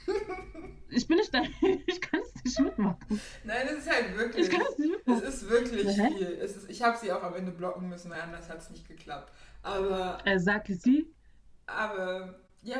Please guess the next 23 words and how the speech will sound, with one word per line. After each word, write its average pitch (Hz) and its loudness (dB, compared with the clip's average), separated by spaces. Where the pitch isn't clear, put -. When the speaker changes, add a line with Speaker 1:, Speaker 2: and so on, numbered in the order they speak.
Speaker 1:
Freundschaften 370 0
sind 269 -6
schwer. - 0
Also 190 -4
ich - -10
finde, 302 -6
Freundschaften 311 2
sind 247 -2
Speaker 2:
Ich 320 6
würde, 359 4
genau, 285 6
und 285 0
ich 262 2
würde 277 6
halt 220 0
sagen, 240 2
so, 208 2
ich - -8
kenn, 254 4
zum 202 0
Beispiel, 240 4
es 185 -4
gab's 226 0